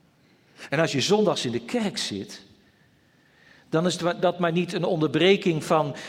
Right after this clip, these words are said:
de wekelijkse routine, dat je weggeroepen wordt eventjes uit je gewone eigenlijke leven. Nee, zondags in de kerk kom je thuis.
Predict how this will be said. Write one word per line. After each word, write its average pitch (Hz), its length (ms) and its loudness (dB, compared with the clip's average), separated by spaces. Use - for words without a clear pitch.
de 143 140 2
wekelijkse 180 560 4
routine, 165 560 2
dat 139 200 0
je 143 80 0
weggeroepen 170 640 2
wordt 143 200 4
eventjes 175 600 0
uit 165 280 -2
je 131 220 0
gewone 160 760 4
eigenlijke 196 680 4
leven. 190 560 4
Nee, 202 380 2
zondags 254 720 2
in 240 140 -6
de 247 160 -4
kerk 180 320 2
kom 240 320 4
je 135 300 -2
thuis. 285 800 2